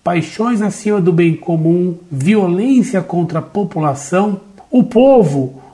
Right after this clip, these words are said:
muito sangue correu no período. Mas, me diga, qual movimento, seja ele religioso ou secular, que ao promover reformas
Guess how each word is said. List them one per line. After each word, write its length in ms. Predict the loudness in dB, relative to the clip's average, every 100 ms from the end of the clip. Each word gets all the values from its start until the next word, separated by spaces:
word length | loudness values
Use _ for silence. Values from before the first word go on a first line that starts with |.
| -10 4
muito 480 | 6 8 6 4
sangue 600 | 0 -2 0 2 4 4 2
correu 380 | 0 2 2
no 100 | 2
período. 640 | 2 2 4 4 2 -2 -8 -14 _ _ _
Mas, 540 | 2 4 4 0 -8 -20 _ _ _ _
me 200 | 0 0
diga, 640 | 0 2 2 2 0 -2 -12 _ _ -2
qual 300 | 2 4 4
movimento, 1040 | 4 4 4 4 4 2 2 2 0 -6
seja 400 | -4 0 2 2
ele 180 | 2 2
religioso 880 | 4 4 4 2 4 4 4 2 4
ou 180 | 2 2
secular, 1000 | 0 0 0 -4 -2 4 4 4 0 -12 _
que 160 | -4 0
ao 180 | 0 0
promover 640 | 2 4 4 4 4 2
reformas 1080 | 2 0 -2 -2 2 4 2 -2 -6 -12